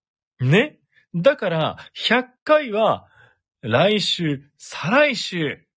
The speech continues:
だから十二月、えー、順調にいけば、二日っていうことになるんですかね。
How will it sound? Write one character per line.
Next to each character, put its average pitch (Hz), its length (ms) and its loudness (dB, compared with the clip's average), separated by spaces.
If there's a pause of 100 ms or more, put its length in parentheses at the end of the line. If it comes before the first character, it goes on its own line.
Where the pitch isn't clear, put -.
(140)
だ 127 120 -2
か 117 60 -6
ら 104 100 -6
十 269 380 -2
二 285 120 -6
月、 240 580 -2 (360)
え 190 420 -4
ー、 175 40 -2
順 220 220 -4
調 226 200 2
に 208 80 -2
い - 20 -6
け 180 100 -6
ば、 110 400 0 (140)
二 - 400 -8
日 226 100 0
っ 220 80 -6
て 214 100 -6
い - 20 -2
う - 0 -
こ 185 80 -6
と 165 80 -4
に 117 80 -2
な 90 60 -4
る 80 40 -10
ん 78 40 -12
で - 20 -14
す - 80 -18
か 196 60 -6
ね。 277 160 0